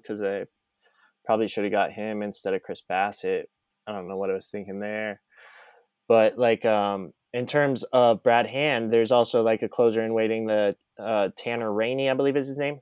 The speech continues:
Yeah, Tanner Rainey. So I could take him with a later pick, get a, someone who I think is gonna be a fairly good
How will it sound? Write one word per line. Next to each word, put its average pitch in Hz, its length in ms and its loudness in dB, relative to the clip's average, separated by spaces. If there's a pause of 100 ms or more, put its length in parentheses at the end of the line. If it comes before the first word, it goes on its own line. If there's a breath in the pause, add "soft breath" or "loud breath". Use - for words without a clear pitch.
Yeah, 120 240 0
Tanner 113 340 -6
Rainey. 120 340 -6 (1000)
So - 140 4
I 147 100 12
could 147 180 0
take 135 220 2
him 156 260 2
with 123 160 2
a 117 60 2
later 123 360 6
pick, 110 520 -6 (400)
get 123 220 10
a, 113 180 2 (400)
someone 127 280 2
who 120 100 -2
I 131 200 4
think 127 220 -4
is 113 140 -4
gonna 113 180 -4
be 110 240 0
a 107 80 0
fairly 113 320 0
good 107 460 0